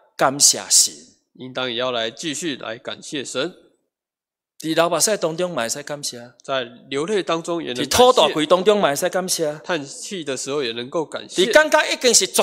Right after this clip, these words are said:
Speaker 1: 境的时阵，愈爱感谢。
Speaker 2: 在绝境当中也应该更加感谢。
Speaker 1: 咱会使搁去看一遍，体会一遍主的感谢，四十一节甲四十二节啦吼。
Speaker 2: 看四，四十一节到四十二节。
Speaker 1: 咱看到耶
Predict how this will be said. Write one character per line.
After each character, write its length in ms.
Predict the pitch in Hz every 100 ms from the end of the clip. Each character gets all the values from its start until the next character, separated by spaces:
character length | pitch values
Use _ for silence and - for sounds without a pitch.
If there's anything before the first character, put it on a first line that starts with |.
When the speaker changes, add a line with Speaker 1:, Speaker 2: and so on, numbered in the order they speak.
| -
Speaker 1:
境 160 | 349 277
的 100 | 220
时 200 | 220 208
阵， 240 | 208 220
愈 320 | - 202 233 247
爱 120 | 220
感 200 | 196 196
谢。 380 | - 165 156 -
Speaker 2:
在 160 | 160
绝 220 | 147 143 139
境 180 | 247
当 200 | 208 208
中 200 | 208 202
也 140 | 127 117
应 160 | 139
该 320 | 143 131 135 - _ _ -
更 120 | 135
加 140 | 135
感 160 | 131 113
谢。 260 | - 190 - _ _ _ _ _ _ _ _ _ _
Speaker 1:
咱 140 | 196 233
会 80 |
使 180 | 156 196
搁 120 | 196 196
去 100 | 208 - -
看 160 | 135 110
一 60 |
遍， 260 | - 117 117
体 220 | - 185
会 80 | 156
一 100 | -
遍 180 | - 107
主 160 | 190
的 100 | 160
感 180 | - 143
谢， 160 | 127 120
四 160 | -
十 120 | 202 139
一 60 | 165
节 140 | 156
甲 100 | 160
四 160 | 156 165
十 100 | 120
二 60 |
节 300 | 104 98 110
啦 120 | 101
吼。 120 | 95 101
Speaker 2:
看 100 | 123
四， 180 | 147
四 320 | 143 - - 160
十 160 | 151
一 60 | 147
节 100 | 120
到 220 | 120 117
四 160 | - 113
十 100 | -
二 80 | 117
节。 120 | - -
Speaker 1:
咱 100 | 160
看 160 | 175 208
到 60 |
耶 120 | 139